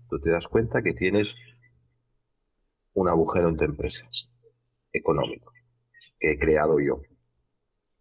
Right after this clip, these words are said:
¿Tú puedes hacer algo para cambiar eso? No, ¿verdad? No es, tú no puedes cambiar que yo, si tú y yo confiamos y montamos una sociedad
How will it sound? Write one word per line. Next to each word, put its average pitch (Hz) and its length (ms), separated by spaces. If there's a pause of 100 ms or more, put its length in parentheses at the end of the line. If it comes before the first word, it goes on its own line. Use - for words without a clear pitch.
(760)
¿Tú 107 120
puedes 139 280
hacer 101 200
algo 104 220
para 87 200
cambiar 80 360
eso? 107 340 (2000)
No, 71 220
¿verdad? 67 340 (1800)
No 87 220
es, - 300
tú 87 360
no 117 200
puedes 135 340
cambiar 76 480 (380)
que 85 220
yo, 87 400 (360)
si - 240
tú 85 160
y 85 40
yo 87 120
confiamos 80 580
y 73 40
montamos 76 480
una 73 180
sociedad 82 600